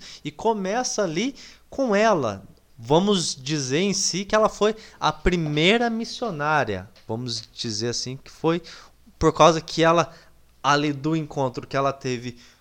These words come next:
com Jesus Cristo, o Messias,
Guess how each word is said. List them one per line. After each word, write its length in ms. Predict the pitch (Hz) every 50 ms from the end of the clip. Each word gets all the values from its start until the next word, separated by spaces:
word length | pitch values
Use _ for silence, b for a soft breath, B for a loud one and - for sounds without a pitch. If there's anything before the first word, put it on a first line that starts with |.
| B B _
com 340 | - - 135 139 143 156 147
Jesus 440 | 147 127 123 143 135 131 139 135 -
Cristo, 440 | - - 165 202 220 - - - 170 -
o 80 | 165 160
Messias, 920 | 165 165 160 160 - - - - - 202 220 247 285 285 277 277 -